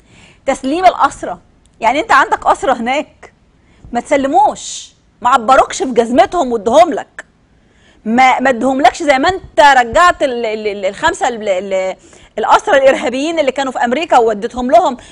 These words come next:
أو وديتهم لأماكنهم بمنتهى السلام، لكن هم ما ادوكش الأسرى بتوعك. وفي نفس الوقت الموت لأمريكا قبل والموت لأمريكا بعد. أي اتفاق ممكن يحترم بعد كده؟ مفيش أي احترام ممكن يكون ما بين دولة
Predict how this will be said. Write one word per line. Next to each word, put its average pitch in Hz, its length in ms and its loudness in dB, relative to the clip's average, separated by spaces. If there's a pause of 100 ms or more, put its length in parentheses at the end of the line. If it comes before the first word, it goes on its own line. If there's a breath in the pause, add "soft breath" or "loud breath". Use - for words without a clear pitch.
(180 loud breath)
أو 220 180 6
وديتهم 262 400 0
لأماكنهم 247 640 -2
بمنتهى 240 460 -4
السلام، 233 600 -4 (840 soft breath)
لكن 208 200 -6
هم 285 180 -4
ما 269 40 4
ادوكش 233 300 -4
الأسرى 196 340 -8
بتوعك. - 560 -16 (100)
وفي 180 180 -16
نفس 214 240 -10
الوقت 214 600 -4 (380)
الموت 233 340 -2
لأمريكا 220 480 -4
قبل 226 340 -2
والموت 190 340 -8
لأمريكا 220 400 -2
بعد. 233 260 4 (280 soft breath)
أي 269 140 4
اتفاق 302 300 -4
ممكن 302 320 -4
يحترم 254 480 0
بعد 196 200 -4
كده؟ 208 300 -4 (1080)
مفيش 220 260 -10
أي 285 140 2
احترام 254 320 -2
ممكن 254 320 -6
يكون 220 460 -6 (380 soft breath)
ما 208 80 -6
بين 254 300 0
دولة 254 380 4